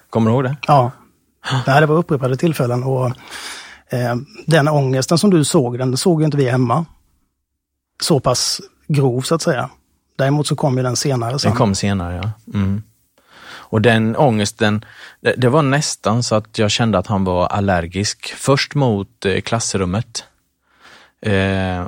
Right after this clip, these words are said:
Speaker 1: och sen så s-, efter några dagar, vi har, du fick åka och hämta honom. Jag kommer inte ihåg hur många gånger du åkte och hämtade honom. Och det är ju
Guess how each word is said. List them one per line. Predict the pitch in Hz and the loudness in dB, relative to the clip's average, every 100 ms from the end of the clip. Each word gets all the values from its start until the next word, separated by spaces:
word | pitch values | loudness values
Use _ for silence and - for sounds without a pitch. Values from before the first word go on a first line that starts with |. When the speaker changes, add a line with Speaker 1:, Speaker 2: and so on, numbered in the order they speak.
| - | -2
Speaker 1:
och | 104 | -2
sen | - 117 95 | 0 0 0
så | - - 95 98 - _ _ _ | 0 0 2 0 -4 _ _ _
s-, | - - - - - | -6 -6 -8 -14 -4
efter | 113 - 107 | -4 -2 0
några | 107 101 | 2 0
dagar, | 98 110 113 98 87 | 0 2 2 2 0
vi | 92 98 | 0 0
har, | 104 98 - | 0 -2 -4
du | 107 | -6
fick | 98 107 | -4 -2
åka | 107 - | -2 0
och | |
hämta | 113 110 104 | 0 0 0
honom. | 104 90 | -2 -2
Jag | 101 95 | -4 -2
kommer | 95 | 0
inte | 107 | 0
ihåg | 95 98 | 0 0
hur | 101 | 0
många | 90 98 | 0 0
gånger | 104 104 98 | 0 0 0
du | |
åkte | 104 107 | 0 0
och | 110 | -2
hämtade | 113 107 101 | 0 0 -2
honom. | 98 92 95 | 0 -2 -2
Och | 95 90 - _ _ _ _ _ | -2 -4 -6 _ _ _ _ _
det | 104 | 2
är | 110 | 4
ju | 104 101 | 4 2